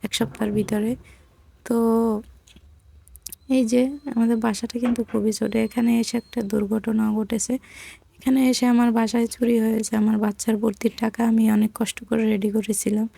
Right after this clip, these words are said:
সেই টাকাটা চুরি হয়ে গেছে। তো এই ঘর থেকে আমার বাচ্চার টাকা চুরি হয়ে গেছে, উম, পনেরো হাজার টাকা, দশ হাজার পাঁচশো টাকা আমার বাচ্চার ভর্তি ফি।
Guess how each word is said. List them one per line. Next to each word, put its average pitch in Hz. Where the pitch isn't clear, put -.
সেই -
টাকাটা 240
চুরি 240
হয়ে 214
গেছে। 202
তো -
এই 247
ঘর 226
থেকে 226
আমার 208
বাচ্চার 208
টাকা 202
চুরি 196
হয়ে 190
গেছে, 202
উম, 208
পনেরো 202
হাজার 190
টাকা, 202
দশ 196
হাজার 202
পাঁচশো 208
টাকা 208
আমার 208
বাচ্চার 202
ভর্তি 202
ফি। 202